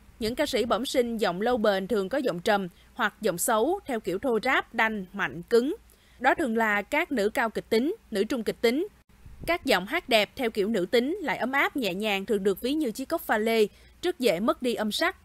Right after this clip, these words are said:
nếu hát nhiều hoặc không được giữ gìn. Rất nhiều ca sĩ giọng đẹp đã mất đi như Whitney Houston,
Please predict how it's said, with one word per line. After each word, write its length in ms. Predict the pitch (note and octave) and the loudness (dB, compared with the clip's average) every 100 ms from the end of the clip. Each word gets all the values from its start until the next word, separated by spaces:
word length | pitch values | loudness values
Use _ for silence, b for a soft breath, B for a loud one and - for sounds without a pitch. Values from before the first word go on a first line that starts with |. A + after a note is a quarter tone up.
| - | -8
nếu 220 | A#3 A3+ | -2 0
hát 240 | D4+ F4+ D4 | 0 -4 -2
nhiều 280 | A#3 G3+ F3 | 0 0 0
hoặc 160 | A3 F#3+ | -6 -6
không 260 | - G#3+ G3+ | -2 -2 0
được 180 | F#3+ | 0
giữ 100 | G3 | 0
gìn. 280 | F#3 A#3+ F#3+ E3 b b - | 0 2 0 -2 b b -2
Rất 160 | F#4 | 0
nhiều 140 | C#4 A3 | 0 0
ca 140 | A#3+ | 0
sĩ 240 | - F#3 | 0 -2
giọng 220 | A3 G3 G3+ | 0 -2 0
đẹp 240 | G#3 F#3+ | 0 2
đã 100 | G3 | 0
mất 220 | A3+ E4 | 0 0
đi 240 | A#3+ A#3 A3+ | 2 2 2
như 200 | A3 A3 | 0 0
Whitney 360 | C#4 - A#3+ | 0 -4 -4
Houston, 440 | A#3+ A3 - A3 | -4 -2 0 0